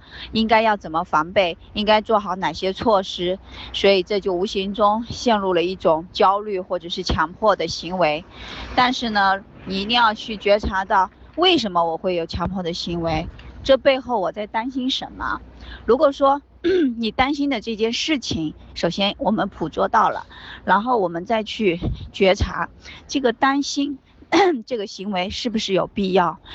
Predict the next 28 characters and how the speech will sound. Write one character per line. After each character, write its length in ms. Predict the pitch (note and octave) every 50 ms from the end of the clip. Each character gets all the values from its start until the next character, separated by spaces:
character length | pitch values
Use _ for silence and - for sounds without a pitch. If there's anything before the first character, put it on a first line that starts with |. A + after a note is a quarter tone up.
| - - -
这 80 | - C#4
背 240 | - - D#4 C#4 C4
后 260 | - B3+ A#3+ F#3+ F3+
是 220 | - - - A#3+
因 100 | A#3 A#3
为 240 | A3 G#3 G3+ G#3+ A3 G#3+ -
我 160 | F#3 F3 F3
们 220 | F#3 D#3+ F3 G#3
认 160 | A3 A#3+ G#3+
为 160 | F#3+ D#3+ E3+ E3+
的 180 | G3+ F#3+ G3
价 220 | G3 - B3+ A3 G#3
值 160 | - G3 G3
观 240 | - A3 G#3+ A#3 - - - - - -
存 220 | - - G3+ F#3 F3+
在 140 | G#3+ G#3
哪 160 | G3+ F#3 C#3 D3+
些 180 | - - G3
偏 320 | F#3+ - - - A#3+ A#3 A#3
激 180 | - B3 B3+
的 120 | G#3+ F#3+ F3+
地 180 | - D3 C#3+
方？ 240 | - - - - - - - - - - - - - - - - - - -
呃， 440 | A3+ A3 A3 G#3+ G#3+ G#3+ G#3+ G#3+
我 140 | G#3+ G#3+ A#3
举 180 | A3 G#3+ A3 G#3+
一 60 | G#3+
个 180 | A#3 A#3 A3+